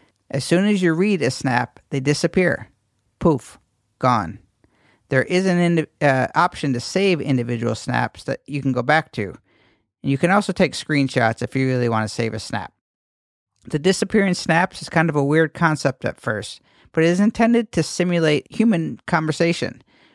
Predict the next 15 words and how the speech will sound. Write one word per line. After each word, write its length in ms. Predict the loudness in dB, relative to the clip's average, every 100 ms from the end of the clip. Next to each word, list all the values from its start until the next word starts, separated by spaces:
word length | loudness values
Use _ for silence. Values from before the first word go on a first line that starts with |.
| _
When 140 | 2
you 80 | 2
speak 240 | 2 -4 -6
to 80 |
someone 260 | 0 0 2
in 100 | -2
person, 640 | 2 0 2 -4 -4 -8 _
do 100 | 0
you 80 | 2
record 400 | 0 2 2 2
the 80 |
conversations 800 | 0 0 0 -2 -2 -2 -2 -2 -2
with 140 | -2
friends, 400 | 0 0 0 2
or 300 | 2 0